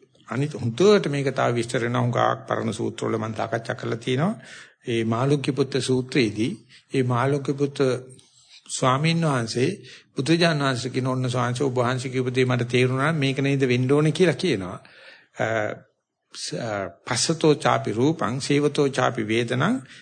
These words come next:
කීයතිනෝ පචියති, එවංසෝ චරති සතෝ." මම රූපයක් බලනවා. රූපේ රසත් විඳිනවා.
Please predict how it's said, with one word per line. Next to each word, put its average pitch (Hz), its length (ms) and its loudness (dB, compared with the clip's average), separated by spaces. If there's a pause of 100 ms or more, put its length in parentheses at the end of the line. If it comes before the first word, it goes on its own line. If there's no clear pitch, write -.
(120)
කීයතිනෝ 175 640 2
පචියති, 131 640 -2
එවංසෝ 131 500 0 (760)
චරති 117 440 -6
සතෝ." - 420 -8 (380)
මම 170 220 -2
රූපයක් 160 440 2
බලනවා. 113 480 0 (880)
රූපේ 180 360 6
රසත් 156 420 2
විඳිනවා. 143 440 2